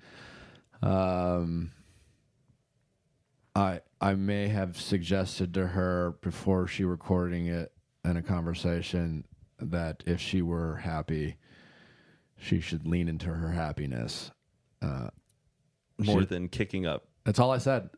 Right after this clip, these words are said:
Speaker 2: Oh.
Speaker 1: Uh, it was, uh, breaking news, by the way. It's an exclusive.
Speaker 2: <laughs>
Speaker 1: Um, I didn't even say this on my podcast.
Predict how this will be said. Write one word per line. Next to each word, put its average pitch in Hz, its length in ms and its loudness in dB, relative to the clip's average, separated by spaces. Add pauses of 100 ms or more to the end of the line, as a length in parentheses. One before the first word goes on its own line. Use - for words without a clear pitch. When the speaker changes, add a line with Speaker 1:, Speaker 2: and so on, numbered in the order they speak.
Speaker 2:
Oh. 107 520 -2 (160)
Speaker 1:
Uh, 90 380 0
it - 60 -6
was, 90 200 0 (140)
uh, 95 80 0 (300)
breaking 95 300 4
news, 92 200 0
by 78 180 -2
the 71 80 -4
way. 69 200 -4 (100)
It's 98 100 -4
an 98 140 4
exclusive. 87 580 0 (100)
Speaker 2:
<laughs> - 400 4
Speaker 1:
Um, 110 640 4
I - 380 -2
didn't 117 100 6
even 107 140 0
say 104 100 2
this 92 140 0
on 85 60 0
my 95 140 2
podcast. 73 520 -4